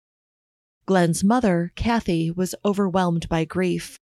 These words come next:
However, when she received the autopsy report, something caught her attention. Doctor Brian Frist, the pathologist,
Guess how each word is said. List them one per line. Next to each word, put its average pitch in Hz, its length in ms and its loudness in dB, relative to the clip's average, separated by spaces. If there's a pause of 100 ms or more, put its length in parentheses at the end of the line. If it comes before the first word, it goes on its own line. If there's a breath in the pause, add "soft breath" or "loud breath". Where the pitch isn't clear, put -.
(340)
However, 240 480 2
when 214 140 0
she - 220 0
received 214 420 0
the 226 140 4
autopsy 196 560 0
report, 160 520 0
something 170 440 0
caught 175 300 2
her 151 140 0
attention. 160 760 0 (1400)
Doctor 185 380 2
Brian 175 340 4
Frist, 208 520 0
the 175 100 -2
pathologist, 202 880 0